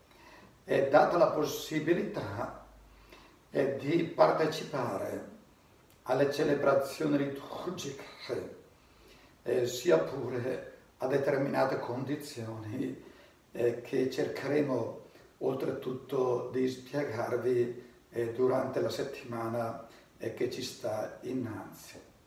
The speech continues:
Proprio per questo, no? Certamente ci sarà data la possibilità di incontrarci,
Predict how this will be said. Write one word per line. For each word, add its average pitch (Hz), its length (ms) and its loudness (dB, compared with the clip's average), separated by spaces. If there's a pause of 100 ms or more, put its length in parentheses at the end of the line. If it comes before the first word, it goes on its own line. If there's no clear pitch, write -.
(600)
Proprio - 320 6
per 160 220 6
questo, - 600 -2
no? - 400 -8 (1120)
Certamente 151 580 4
ci - 80 -2
sarà - 280 -6
data 147 420 0
la - 120 6
possibilità - 1200 -4 (680)
di - 160 0
incontrarci, 147 1080 0